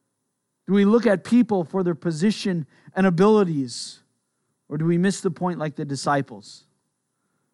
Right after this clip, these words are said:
Or, like the children, humbly come to God with nothing? It's important here to note that being dependent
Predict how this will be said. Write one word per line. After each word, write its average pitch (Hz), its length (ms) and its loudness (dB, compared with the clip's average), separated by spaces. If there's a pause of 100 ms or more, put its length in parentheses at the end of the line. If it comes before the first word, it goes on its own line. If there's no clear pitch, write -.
(200)
Or, 156 440 0
like 156 240 -4
the 151 80 -6
children, 151 420 -4
humbly 170 360 -2
come 160 320 -6
to 143 100 -12
God 120 320 -6
with 123 180 -12
nothing? 117 340 -16 (2250)
It's 156 120 -8
important 180 400 -2
here 175 160 -2
to 156 80 -8
note 160 300 -4
that 151 140 -4
being 190 200 2
dependent 180 580 -4